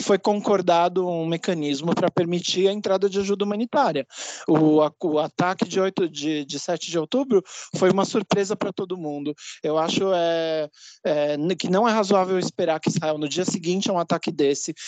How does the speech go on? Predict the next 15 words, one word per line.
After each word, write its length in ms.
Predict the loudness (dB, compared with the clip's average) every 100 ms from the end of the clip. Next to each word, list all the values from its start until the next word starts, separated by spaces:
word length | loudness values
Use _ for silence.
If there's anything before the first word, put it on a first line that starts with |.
| -16 -4
permitisse 640 | 2 2 2 0 0 0 -2
a 80 |
entrada 420 | -4 0 2 2 0
de 540 | 0 0 2 0 0
centenas 500 | 0 -2 -2 -2 0
de 60 | -2
caminhões 500 | -2 -2 0 0 0
humanitários 540 | 0 0 0 0 0
em 100 | 0
Gaza 440 | 2 4 2 0 -4 -8 -16 0
e 60 | 0
a 80 |
saída 340 | 2 0 2 0
de 140 | -2
trabalhadores, 1000 | -4 -2 -2 -2 -4 -2 0 0 -2 -4